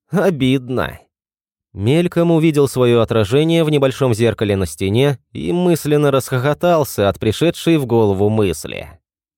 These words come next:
М-да, молодой парень, без верительных грамот и не имеющий никакого специализированного образования, хочет, чтобы при первом знакомстве, пусть и по рекомендации, ему верили на слово.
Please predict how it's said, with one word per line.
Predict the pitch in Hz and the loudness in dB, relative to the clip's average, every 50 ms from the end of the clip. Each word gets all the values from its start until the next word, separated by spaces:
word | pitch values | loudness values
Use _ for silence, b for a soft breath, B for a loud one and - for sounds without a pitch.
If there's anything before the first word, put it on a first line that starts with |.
| _ - | _ -6
М-да, | 143 156 156 151 143 131 110 98 104 90 85 71 57 50 50 - 104 - _ - | -2 0 0 2 2 0 0 -2 0 0 0 0 -2 -6 -8 -14 -20 -18 _ -6
молодой | 104 127 156 175 196 196 220 214 196 | -2 0 2 2 4 4 4 2 2
парень, | - - 151 170 170 160 160 156 143 120 | 2 2 2 2 4 2 2 2 2 2
без | 107 143 165 120 113 | 2 2 0 0 0
верительных | 127 160 180 202 190 - 156 139 127 117 98 | 0 2 2 0 0 0 0 0 0 0 0
грамот | 101 127 165 185 175 170 165 160 156 - - | 0 0 2 2 2 0 0 0 -2 -2 -2
и | - 165 202 | -2 0 0
не | 202 202 202 208 | 2 2 2 2
имеющий | 208 208 202 190 185 170 - - 156 156 151 | 4 4 4 2 2 0 -2 -4 -2 0 0
никакого | 156 208 247 - - - 202 180 - - 202 185 143 120 | 0 0 0 -2 0 0 0 0 2 2 2 2 4 2
специализированного | 107 - - 127 - - 127 127 131 120 127 139 123 117 110 113 113 110 110 113 | 0 -2 -4 -6 -2 0 0 2 2 2 2 2 2 2 2 2 2 2 2 2
образования, | 117 123 131 143 139 185 196 208 214 214 208 208 208 208 202 | 2 2 0 0 2 2 2 2 2 2 2 2 2 2 0
хочет, | - - - - 180 170 - 175 156 | -2 -4 -4 -4 -2 -2 -2 -4 -4
чтобы | - - - 160 156 160 - | -4 -4 -4 0 0 0 0
при | - 170 165 | 0 0 0
первом | - 185 170 147 151 151 143 | 2 2 2 2 2 0 0
знакомстве, | 113 120 165 175 - - 233 233 220 - - 170 180 180 165 - _ _ - | 0 -2 -2 -2 0 -2 -2 -2 -2 -4 -4 0 0 0 0 0 _ _ -8
пусть | - 214 196 - - | -4 -2 -2 0 -2
и | 180 | -2
по | - - | -2 -2
рекомендации, | 170 170 - 180 180 180 190 196 214 233 208 - - - 120 107 98 101 | -2 -2 0 0 0 0 0 0 0 -2 -2 -2 -4 -2 0 0 2 2
ему | 104 113 143 180 185 180 151 | 0 2 2 2 2 2 2
верили | 123 123 151 147 113 113 113 120 | 2 2 2 2 2 2 2 2
на | 139 160 175 139 101 | 0 0 0 0 -2
слово. | - - 82 78 73 71 60 - - - | -4 -6 -10 -10 -8 -8 -8 -10 -10 -16